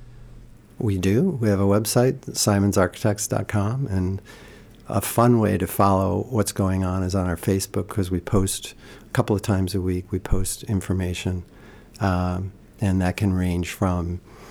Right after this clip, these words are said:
you know, construction photos, um, from a rec-, you know, project that's under construction, to new publications, to new awards that we've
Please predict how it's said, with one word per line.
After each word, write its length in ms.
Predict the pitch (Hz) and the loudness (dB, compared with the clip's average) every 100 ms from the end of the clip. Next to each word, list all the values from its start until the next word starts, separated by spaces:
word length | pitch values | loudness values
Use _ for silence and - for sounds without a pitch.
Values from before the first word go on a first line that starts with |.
| - - - - - | -20 -20 -20 -16 -6
you 160 | 113 | -2
know, 80 | 92 | -2
construction 560 | 82 92 - 107 - 95 | -2 -4 0 0 0 -2
photos, 720 | - 92 90 90 87 - - - | 0 0 0 -2 -4 -6 -10 -8
um, 400 | 92 92 95 98 - - - - - - | -6 -4 -6 -8 -12 -20 -20 -16 -14 -2
from 160 | 110 | -2
a 80 | 95 | 0
rec-, 400 | 92 95 - - | -2 -2 -4 -2
you 60 | 98 | 0
know, 120 | 87 | 0
project 360 | - 101 - | 0 0 0
that's 160 | 98 95 | -2 0
under 160 | 87 92 | 0 0
construction, 720 | 85 82 113 110 - 107 104 - - - - | -2 0 2 2 2 0 0 -10 -20 -20 -14
to 200 | - 104 | -4 0
new 160 | 92 92 | 2 0
publications, 920 | - 95 85 - 101 - 95 92 90 | 0 -2 -2 2 2 2 0 0 -2
to 140 | - 95 | -2 0
new 140 | 92 | 0
awards 460 | 85 90 95 90 - | 0 2 2 2 -2
that 120 | 92 | -2
we've 360 | 92 90 87 | -2 -2 -4